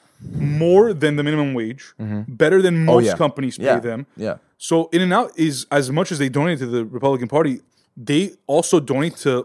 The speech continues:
Speaker 1: political action committees that support workers' rights and things that have to do with workers, labor, labor groups and whatnot.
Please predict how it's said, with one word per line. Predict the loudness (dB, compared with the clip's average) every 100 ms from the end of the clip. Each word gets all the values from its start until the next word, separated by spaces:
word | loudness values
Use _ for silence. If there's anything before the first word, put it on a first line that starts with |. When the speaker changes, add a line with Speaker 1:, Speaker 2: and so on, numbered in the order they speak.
| -6
Speaker 1:
political | -4 -4 -2
action | -4 -4 -8
committees | -6 -6 -4
that | -6
support | -4 -8 -6 -4 -2
workers' | -2 -6 -4 -8 -4
rights | -2 -4 -6 -14 -16 _ _ _
and | -8 -6 -6 -8 -14
things | -12 -8 -4
that | -4
have | -4
to | -6
do | -8 -4
with | -6
workers, | -6 -6 -2 -4 -6 _ -12
labor, | -6 -4 -2 -2 -2
labor | -4 -12 -6 -4 -2
groups | -4 -6
and | -2
whatnot. | -2 -2 -6